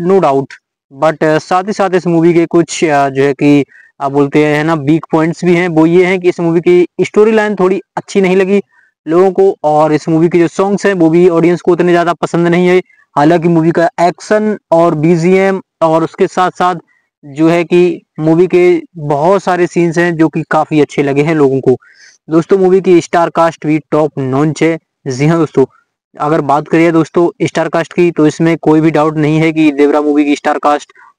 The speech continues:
आ, बोलते एक one of the best star cast है, क्योंकि, आ, दोस्तों सबसे बड़ा reason ये है कि इस movie का जो budget है वो भी काफ़ी हाई है। जी हाँ, क्योंकि movie का जो budget है वो तीन सौ करोड़ है, और हम सभी को पता है तीन सौ करोड़ budget होने की वजह से ये जो movie है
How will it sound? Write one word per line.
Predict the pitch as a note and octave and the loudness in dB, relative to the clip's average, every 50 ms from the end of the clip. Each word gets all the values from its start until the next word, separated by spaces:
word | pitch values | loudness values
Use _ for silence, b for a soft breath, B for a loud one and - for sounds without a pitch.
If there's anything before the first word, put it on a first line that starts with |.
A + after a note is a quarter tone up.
| _ _ - | _ _ -8
आ, | C#3 C#3+ C#3 C3+ | -4 -2 0 0
बोलते | C3+ C3+ C#3 D3 C#3+ - D3+ D3 | 0 0 0 -2 0 0 0 0
एक | C3 C#3+ | 0 -2
one | C#3+ D3 D#3 | -4 -4 -4
of | D#3+ D3+ | -2 -2
the | D3+ D#3+ C#3+ C#3 | -4 -4 -2 -2
best | D3 D#3 D3 - - | -2 -2 -2 -4 -10
star | - - D3+ D#3 - | -8 -6 -6 -4 -2
cast | - D#3 D3 - E3+ | -4 -4 -4 -2 -4
है, | D#3+ | -2
क्योंकि, | D3+ E3 D#3+ D#3 F3 F#3 F#3 b b b b b _ _ _ _ - | 0 0 0 2 2 2 2 b b b b b _ _ _ _ -6
आ, | D3+ D3+ D#3 | -2 -2 0
दोस्तों | D3+ D#3 D#3+ C#3+ - F#3 F#3 F3 | 0 0 -2 -2 0 -2 -2 0
सबसे | - E3 - - F3 | -2 -6 -4 -2 -2
बड़ा | F3 F3 | -2 0
reason | E3+ D#3+ E3 D#3+ E3+ E3+ | 0 -2 0 0 0 0
ये | F3 F3 F3 E3 | 2 2 2 2
है | E3 E3 | 0 0
कि | E3+ E3 | -2 -2
इस | - E3 | -2 -2
movie | D#3+ D#3+ D#3+ | -2 -2 0
का | D#3+ D#3+ | 0 0
जो | D3+ D3+ | 0 0
budget | C#3+ C#3+ D3 D3+ D3 | 0 0 -2 0 -2
है | D#3 | 0
वो | D3+ D3+ | 0 0
भी | D3+ D#3 | 0 0
काफ़ी | C#3+ - D3 C#3 - - D#3+ D3 | 0 0 -4 -4 -2 0 0 0
हाई | A#2+ - - C3 C3 C#3 C#3+ | 0 0 -4 -2 -2 0 0
है। | C3 C#3 C#3 B2+ b b b b b _ _ D3 | 0 -2 -2 -4 b b b b b _ _ -16
जी | C3+ A#2+ C#3+ D#3+ | -10 -4 -2 0
हाँ, | D#3 D#3+ D3+ B2+ - _ _ _ _ _ _ | 0 0 -2 -6 -8 _ _ _ _ _ _
क्योंकि | - D#3 D#3 E3+ | -12 -4 -2 0
movie | E3+ E3 D#3+ D#3+ E3 F3+ | 2 2 2 2 2 2
का | D3+ E3+ E3+ | 2 0 -2
जो | D3+ E3 E3 | 0 0 0
budget | D3+ D3+ D3 D#3 D3+ E3 | 0 0 -2 0 0 0
है | D#3+ E3 E3+ - - D#3 | -2 -2 -4 -6 -8 -6
वो | D3+ D3 D#3 D#3 | 0 0 0 0
तीन | D3 - - F3 E3 D#3+ D#3 | 0 -2 -2 0 0 0 0
सौ | - - D#3+ D3 - - | 0 -2 -4 -4 -4 -4
करोड़ | D#3 D3 D3 D3 D#3 D#3+ | -2 -2 0 2 2 2
है, | D3+ D#3+ E3 F3 E3 b b b _ _ _ | 2 0 -2 -2 -4 b b b _ _ _
और | C#3+ D3 C#3+ D3 D3 D3 | -4 -2 0 2 2 2
हम | C#3+ C3+ D3+ D#3 D3+ | 0 -2 -4 -4 -4
सभी | - D3+ D3 D#3+ E3+ | -4 -2 0 0 0
को | D#3+ F3 D3 | 0 0 -2
पता | D#3 D3 - D3+ | -2 -4 -2 -4
है | D3+ D#3 | -4 -4
तीन | C#3+ - D#3 D3+ D3 | -4 -4 -2 0 0
सौ | D3+ D#3 | 0 0
करोड़ | - D#3 D3+ D3+ | 0 0 -2 0
budget | D3 D3 D#3 D3 - - C3+ | 0 0 0 0 -2 -4 -4
होने | C#3 C#3+ D#3+ E3+ | -2 0 0 0
की | D#3+ E3+ | 0 -2
वजह | D#3+ D3 D3 D3 | 0 2 2 0
से | C3 - D3+ D3+ D3 C#3 b b b b _ - | 2 2 2 2 0 -2 b b b b _ -4
ये | D3+ D3+ | -4 0
जो | D3 D#3 D3 | 2 2 2
movie | D3 D3 C#3+ D3 D#3+ | 2 2 2 2 2
है | D3+ D3+ D#3 | 2 2 0